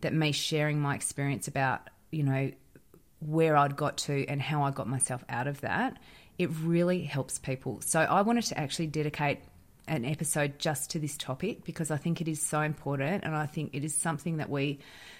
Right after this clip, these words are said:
really, as a society, we don't really talk about it enough or properly in some ways, and really about the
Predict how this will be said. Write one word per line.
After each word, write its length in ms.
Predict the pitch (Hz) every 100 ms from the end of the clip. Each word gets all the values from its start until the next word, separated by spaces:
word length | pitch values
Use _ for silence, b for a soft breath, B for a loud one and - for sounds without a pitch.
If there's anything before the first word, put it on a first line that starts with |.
| B B
really, 540 | 151 165 180 180 175 -
as 140 | 143
a 20 |
society, 540 | 143 - 143 139 143 151
we 120 | 160
don't 240 | 151 143
really 160 | 135 151
talk 280 | 139 139 139
about 260 | 143 131
it 100 | 131
enough 460 | - 139 135 226 -
or 120 | 143
properly 680 | 143 - 151 - 160 185 226
in 140 | 165
some 280 | 160 147 143
ways, 440 | 139 135 180 220 -
and 320 | 147 147 151
really 320 | 147 170 170 170
about 340 | 156 139 -
the 140 | 143